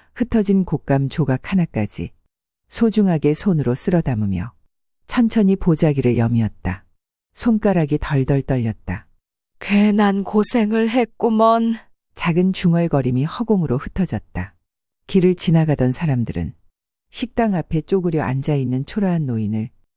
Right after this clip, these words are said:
Speaker 1: 그저 스쳐 지나갈 뿐이었다. 누구도 관심을 두지 않았고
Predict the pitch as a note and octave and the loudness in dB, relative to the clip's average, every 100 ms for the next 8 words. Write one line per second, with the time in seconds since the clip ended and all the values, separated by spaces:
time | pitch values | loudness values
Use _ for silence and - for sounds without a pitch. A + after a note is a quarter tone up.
0 | _ _ _ - D#3 C3+ - - G3+ F#3 | _ _ _ -2 0 0 -2 -2 -2 0
1 | F#3 D#3 D3+ C3+ - C3 A2+ G2+ - F2 | 0 0 0 -2 -4 -4 -4 -6 -8 -10
2 | - _ _ _ _ _ E3 F#3 G3+ G#3 | -12 _ _ _ _ _ 0 0 2 0
3 | - E3 F3 G3+ G3 - E3 D#3+ C3+ A2+ | 0 -2 0 0 -2 -2 -2 0 -2 -2
4 | G#2 _ G2 A2 | -4 _ -8 -8